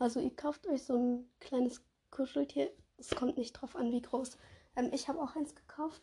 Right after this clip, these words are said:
Ähm, das für Elina ist zwar noch für den Adventskalender,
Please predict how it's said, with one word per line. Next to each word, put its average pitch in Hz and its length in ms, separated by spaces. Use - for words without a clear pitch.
Ähm, 240 380
das - 160
für - 160
Elina 233 360
ist 247 220
zwar 311 180
noch 269 120
für 262 140
den 254 160
Adventskalender, 262 720